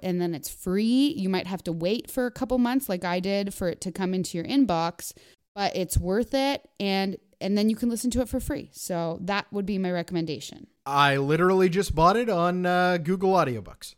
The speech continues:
Speaker 2: So I will,
Speaker 1: Woohoo!
Speaker 2: I will start listening to that, and we can have some more important conversations that, um, we as white people and as allies need to, need to have.
Speaker 1: Yeah, exactly. Like, I, I feel like this should almost be mandatory learning in classrooms.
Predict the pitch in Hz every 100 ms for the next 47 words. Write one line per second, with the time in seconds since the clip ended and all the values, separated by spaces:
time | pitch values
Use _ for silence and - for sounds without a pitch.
0 | _ - 127 120 113 139 151 151 214 147
1 | 170 180 - 185 175 175 180 175 - 139
2 | 151 170 123 - - - - 151 165 156
3 | 151 160 151 156 151 151 139 139 180 156
4 | 147 165 156 143 147 143 160 139 135 135
5 | - - - - _ 127 127 123 120 -
6 | 127 131 143 127 123 139 - 175 226 208
7 | 139 123 120 139 170 160 156 156 170 160
8 | 170 151 170 202 233 262 - _ - 285
9 | 359 - 202 190 214 233 - 170 156 196
10 | 196 208 - 220 226 247 269 285 226 247
11 | - 233 226 226 - 202 196 185 190 -
12 | 175 165 - _ - 170 160 151 147 147
13 | 147 143 - -